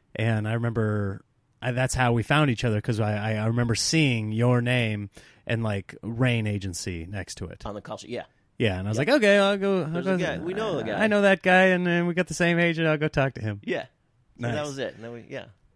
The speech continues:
Speaker 1: And growing up, Wisconsin?
Speaker 2: Yes.
Speaker 1: Is that right? Where in
Speaker 2: Yep.
Speaker 1: Wisconsin?
Speaker 2: Southern Wisconsin.
Speaker 1: Okay.
Speaker 2: Awesome town called Beloit, Wisconsin.
Speaker 1: Gotcha.
Speaker 2: Very southern border of Wisconsin. We literally could see the "Welcome to Wisconsin" sign out our front window.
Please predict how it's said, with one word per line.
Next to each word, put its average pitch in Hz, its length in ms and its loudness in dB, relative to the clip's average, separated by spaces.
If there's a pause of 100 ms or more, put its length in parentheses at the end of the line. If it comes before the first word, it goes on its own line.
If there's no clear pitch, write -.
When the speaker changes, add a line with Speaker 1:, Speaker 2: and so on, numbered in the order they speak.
(120)
Speaker 1:
And 143 320 2
growing 160 500 6
up, 160 260 6 (200)
Wisconsin? 226 680 0
Speaker 2:
Yes. 120 680 -4
Speaker 1:
Is 120 80 -4
that 139 120 6
right? 175 240 4
Where 170 180 6
in 165 40 4
Speaker 2:
Yep. 156 60 2
Speaker 1:
Wisconsin? 170 580 -2
Speaker 2:
Southern 143 540 -4
Wisconsin. 196 720 -12 (360)
Speaker 1:
Okay. 117 180 -2
Speaker 2:
Awesome 120 220 -4
town 113 240 -10
called 101 300 -12
Beloit, 101 460 -8 (120)
Wisconsin. 156 680 -12 (160)
Speaker 1:
Gotcha. 139 500 0
Speaker 2:
Very 120 340 -2
southern 127 460 -2
border 123 500 -4
of 113 120 -4
Wisconsin. 113 560 -10
We 107 80 -6
literally 135 400 -2
could - 160 -10
see 135 160 -6
the 110 100 -4
"Welcome 107 480 -2
to 113 140 -6
Wisconsin" 101 640 -6
sign 98 420 -10 (100)
out 98 220 -4
our 85 140 -8
front 92 260 -10
window. 87 400 -16